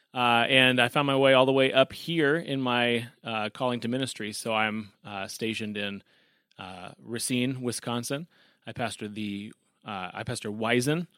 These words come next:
which it used to be called the Racine District, but we rebranded as Wiesen.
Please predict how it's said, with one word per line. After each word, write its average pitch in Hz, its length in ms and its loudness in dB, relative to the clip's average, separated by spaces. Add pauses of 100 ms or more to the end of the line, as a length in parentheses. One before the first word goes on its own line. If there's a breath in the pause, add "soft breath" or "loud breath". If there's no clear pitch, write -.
(120)
which - 280 -8
it 123 80 -8
used 123 240 -4
to 120 60 -12
be 120 120 0
called 117 200 -2
the 110 100 -4
Racine 123 360 -2
District, 123 340 -2
but 113 100 -12
we 110 100 -6
rebranded 110 640 -4
as 101 120 -8
Wiesen. 110 520 -2